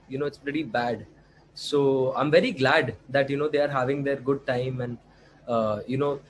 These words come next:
normalcy बहुत ज़रूरी है and it's a good idea to, you know,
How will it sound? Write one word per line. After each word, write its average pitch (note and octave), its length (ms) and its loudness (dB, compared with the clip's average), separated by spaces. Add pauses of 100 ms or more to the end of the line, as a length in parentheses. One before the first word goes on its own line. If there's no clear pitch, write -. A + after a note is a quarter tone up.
(520)
normalcy F3+ 380 2
बहुत C#3+ 240 2
ज़रूरी C3+ 340 2
है A#2+ 160 0
and - 380 -10
it's E3 220 -2
a B2 60 -14
good E3+ 160 2
idea C#3 500 2
to, B2+ 100 -2
you A#2+ 100 -4
know, D3+ 140 -4